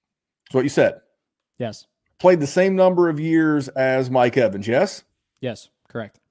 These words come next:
Speaker 1: Had a better quarterback. He spent the duration of his career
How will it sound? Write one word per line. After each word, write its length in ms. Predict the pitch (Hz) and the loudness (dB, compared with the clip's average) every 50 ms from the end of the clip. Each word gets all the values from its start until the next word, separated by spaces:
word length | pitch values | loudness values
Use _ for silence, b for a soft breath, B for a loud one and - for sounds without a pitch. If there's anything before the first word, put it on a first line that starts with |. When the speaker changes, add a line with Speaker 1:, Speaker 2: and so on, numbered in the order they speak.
| _ _ - | _ _ -2
Speaker 1:
Had 180 | - 185 220 | 2 4 4
a 60 | 233 196 | 4 4
better 300 | 180 233 233 214 196 170 | 2 2 4 4 4 4
quarterback. 640 | - - - 233 240 208 180 135 123 113 107 107 | 2 -2 0 0 2 2 2 2 0 0 -2 -2
He 80 | - 131 | -4 -8
spent 360 | 123 - - - 175 165 147 | -8 -6 -2 -2 -2 0 0
the 140 | 156 147 131 | -2 -2 -2
duration 720 | 117 117 127 120 117 117 135 151 180 196 190 - 214 208 190 | 0 0 0 0 2 2 2 2 2 0 -2 -2 -4 -2 -2
of 160 | - 180 180 | 0 0 2
his 220 | 175 190 185 180 - | 2 2 0 0 -4
career 840 | - - - 180 165 156 160 185 196 175 147 127 120 120 117 b | -10 -4 0 0 2 2 2 2 2 2 2 2 0 0 -4 b